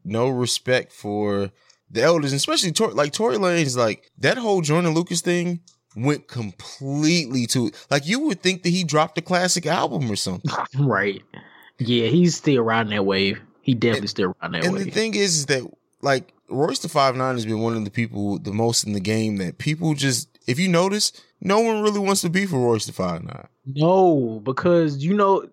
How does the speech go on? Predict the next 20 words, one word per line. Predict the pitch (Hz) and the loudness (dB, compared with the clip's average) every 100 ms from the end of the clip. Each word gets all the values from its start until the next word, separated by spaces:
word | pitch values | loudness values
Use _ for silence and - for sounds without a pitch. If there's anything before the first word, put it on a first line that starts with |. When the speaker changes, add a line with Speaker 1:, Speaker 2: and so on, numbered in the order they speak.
| _ 165 | _ -16
Speaker 2:
dude, | 139 139 - 127 | -4 -4 -2 -2
I'm | 165 | 0
assuming | 156 - 196 202 175 160 | 0 2 2 4 2 0
Tory | 170 165 160 | 2 4 4
Lanez | 160 170 156 | 4 2 2
doesn't | 147 151 | 2 0
know | 147 | -2
who | 156 | -2
Trick | 151 190 190 | 0 0 0
Trick | 160 143 | -2 0
is | 151 151 | 0 2
either. | 190 151 131 - - - _ - | 2 2 0 -4 -20 -20 _ -6
<clears throat> | - 214 180 156 175 - | 0 2 2 0 -6 0
That's | 160 | 2
not | 185 165 | 2 2
somebody | 170 160 156 160 | 0 2 0 0
you | 160 | 0
wanna | 160 165 | 0 2
mess | 190 208 | 2 0
with. | 160 127 - | 0 -2 -2